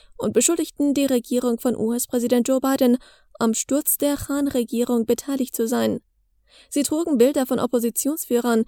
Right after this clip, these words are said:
die sie als Plünderer bezeichneten, und skandierten Slogans wie "Kriminalitätsminister ist nicht akzeptabel" und bezogen sich damit auf Premierminister Shahbaz Sharif, der Khan ersetzt hat. Tausende Menschen haben am Montag auch in Houston,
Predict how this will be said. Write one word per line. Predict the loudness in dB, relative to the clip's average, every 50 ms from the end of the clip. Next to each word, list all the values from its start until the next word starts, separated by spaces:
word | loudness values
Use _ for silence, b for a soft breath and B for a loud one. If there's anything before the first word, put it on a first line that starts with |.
| B B B B B -2
die | -2 0
sie | 2 2 0
als | 0 -2 -4
Plünderer | -4 -2 0 0 2 2 0 0 0 0 0
bezeichneten, | 0 0 0 0 -2 -2 -2 -4 -2 2 2 2 0 -2 -6 _ _ _
und | _ 0 0 0
skandierten | 0 0 -2 0 0 -2 -4 -2 0 0 2
Slogans | 2 2 2 2 2 4 2 2 2 2 0
wie | 0 -2
"Kriminalitätsminister | -2 -2 0 2 2 4 2 2 0 -2 -4 -4 -6 -6 -6 -4 -2 0 0 2 2 0 0 2 2 2 0 0 -2
ist | -4 -4 -2 0
nicht | 2 2 2 0 -2 -6
akzeptabel" | -8 -8 -4 -4 -6 -4 -4 -4 -2 0 2 4 4 4 2 0 -4 _ _ b b b b b b
und | -2 0
bezogen | 0 0 0 -2 -2 -4 -4
sich | -4 -4 -4
damit | -2 -2 0 0 0 -2 -2 -2
auf | -2 -2 -2
Premierminister | -2 -2 2 2 4 4 4 4 4 2 2 0 0 2 2 2 0 -2 _
Shahbaz | -12 -10 -6 -4 -4 -4 -4 -2 -2 -2 0 -2 -2
Sharif, | -2 -2 -2 -2 0 -2 -2 -4 -6 b b b b b b -4
der | -2 0 0 0
Khan | -2 -6 -6 -6 -4 -2
ersetzt | -2 0 0 0 0 -2 -4 -4 -4
hat. | -4 -4 -4 -6 -10 -12 _ _ _ _ _ _ _ b b b b b b b
Tausende | -2 0 0 2 2 2 2 2
Menschen | 2 2 0 -2 -2 0 0
haben | 0 0 0
am | 2 2
Montag | 2 2 2 0 -2 -4 -4 -4 -4 -2
auch | -2 -2 -2 0
in | -2 -2 -2 -2
Houston, | -4 -4 -4 -2 0 2 2 2 2